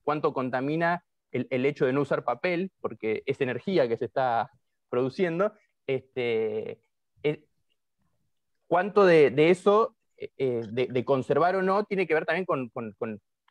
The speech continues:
con esta racionalización de, de, de la gestión documental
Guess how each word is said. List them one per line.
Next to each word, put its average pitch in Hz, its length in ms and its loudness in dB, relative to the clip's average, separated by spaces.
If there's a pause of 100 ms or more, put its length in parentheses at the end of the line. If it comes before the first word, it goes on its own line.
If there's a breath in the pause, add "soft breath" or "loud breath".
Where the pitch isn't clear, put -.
(120)
con 131 120 -2
esta 160 180 -2
racionalización 139 1000 -2 (120)
de, 113 480 -8 (320)
de, 107 340 -2
de 120 120 0
la 113 100 4
gestión 151 400 2
documental 131 800 0